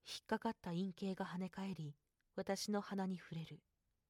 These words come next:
尿道口からはすでに透明でネバッとした液体が溢れていて、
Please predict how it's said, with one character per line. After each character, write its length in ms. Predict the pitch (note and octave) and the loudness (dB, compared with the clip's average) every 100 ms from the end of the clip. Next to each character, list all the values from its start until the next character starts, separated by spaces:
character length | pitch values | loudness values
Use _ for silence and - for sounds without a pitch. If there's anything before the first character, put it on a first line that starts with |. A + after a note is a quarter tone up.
| _ _ _ _ _ _ _ _ _ _ E3 | _ _ _ _ _ _ _ _ _ _ 0
尿 260 | E3 E3+ | 2 4
道 180 | F#3+ F3 | 4 0
口 240 | - F3+ | 0 -2
か 160 | - F3+ | -2 -2
ら 120 | E3+ | 0
は 200 | D#3 C#3 - _ _ _ - | 0 -2 -6 _ _ _ -10
す 160 | - | 2
で 120 | G3+ G3+ | 6 6
に 160 | E3+ - | 6 2
透 240 | F3 F#3 | 2 4
明 220 | F3+ F#3 | 4 0
で 280 | E3+ E3 E3+ _ _ - | 0 -2 -2 _ _ 2
ネ 160 | E3 | 4
バ 100 | E3+ | 4
ッ 20 | F#3 - | 2 -2
と 80 | E3 | -4
し 120 | - | -2
た 140 | E3 | 0
液 200 | D3 - | 0 -2
体 200 | - D#3+ | 2 2
が 140 | D#3+ D#3 | 4 0
溢 160 | - | 4
れ 100 | F3+ | 2
て 120 | - | 2
い 80 | C#3+ | -8
て、 300 | - C3 C#3+ | -10 -12 -12